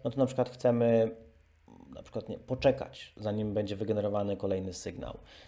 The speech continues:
E, z doświadczenia wiem, że czy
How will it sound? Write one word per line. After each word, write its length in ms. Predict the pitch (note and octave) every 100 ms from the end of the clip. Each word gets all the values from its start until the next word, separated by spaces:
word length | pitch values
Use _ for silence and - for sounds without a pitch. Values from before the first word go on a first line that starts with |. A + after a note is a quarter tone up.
| - -
E, 300 | G2+ G2 G2+
z 220 | G2 -
doświadczenia 640 | A#2+ C3 C#3+ C3 C#3 C3+
wiem, 360 | A#2+ B2 B2+ C3
że 600 | A#2+ A#2 A#2 A#2 A2+ - - - _ _ -
czy 180 | D3+